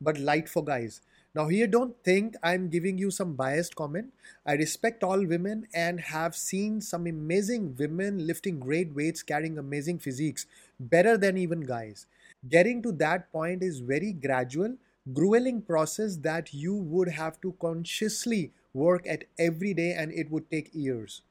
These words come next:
Now, what qualifies as heavyweight for a woman? Weight that is heavy enough to limit you to eight to ten repetitions.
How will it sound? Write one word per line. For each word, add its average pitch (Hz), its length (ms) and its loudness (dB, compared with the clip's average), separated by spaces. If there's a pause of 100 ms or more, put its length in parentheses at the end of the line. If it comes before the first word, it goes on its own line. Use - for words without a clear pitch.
(460)
Now, 196 160 2
what 180 420 2
qualifies 202 840 0 (100)
as 175 300 -2
heavyweight 170 540 -2
for 143 200 -4
a 139 60 -2
woman? 156 320 -4 (460)
Weight 180 420 2
that 175 240 4
is 214 220 -2
heavy 165 420 0
enough 175 300 -4
to - 80 -4
limit 175 420 -2
you 190 160 0
to 220 240 -6
eight 196 300 4
to 214 80 0
ten 180 300 4
repetitions. 135 680 -4